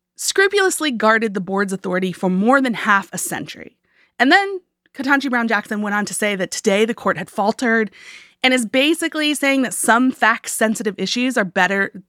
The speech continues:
that she believes are better decided by the N L R B, are now being shifted to the court system. This is another quote from her dissent. "The majority also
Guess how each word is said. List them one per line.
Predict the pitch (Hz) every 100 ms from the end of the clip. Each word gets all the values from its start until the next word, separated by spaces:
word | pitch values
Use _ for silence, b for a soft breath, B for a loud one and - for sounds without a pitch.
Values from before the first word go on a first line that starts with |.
| _
that | 202 160 -
she | - 277 285 -
believes | - 214 208
are | 196
better | 175 190
decided | 190 180 185 185
by | 180
the | 180 -
N |
L | 190 185
R | 180
B, | 226 262 277 B B B B
are | 254
now | 311
being | 330 330 302
shifted | 311 - 294 294
to | 269
the | 254
court | - - -
system. | - - - - b b b b b _ -
This | 233
is | 226
another | 220 190 185
quote | - 151
from | - 180
her | 175
dissent. | 160 - - - _ _ _ _ _ -
"The | 233
majority | 262 269 311 359 359 -
also | 285 359